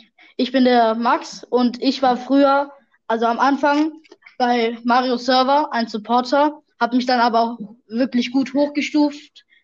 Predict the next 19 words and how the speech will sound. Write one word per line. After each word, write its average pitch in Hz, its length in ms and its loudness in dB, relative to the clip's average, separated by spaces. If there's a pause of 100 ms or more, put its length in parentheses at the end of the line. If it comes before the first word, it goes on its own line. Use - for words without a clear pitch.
(140)
zum, 240 640 -2 (140)
ähm, 226 340 -2
Lei-, 226 420 0
zur 233 140 -4
Leitung, 240 320 0
glaub 262 300 2
ich. 339 260 -4 (680)
Und, 247 460 0 (580)
ja. 196 460 -2 (1500)
Und 226 840 -4
es, - 380 -8 (680)
also, 208 540 -4 (1700)
mehr 233 300 0
hab 240 140 0
ich 247 80 -6
erstmal 233 260 -2
nicht 226 140 -8
zu 240 100 -4
sagen. 196 380 -6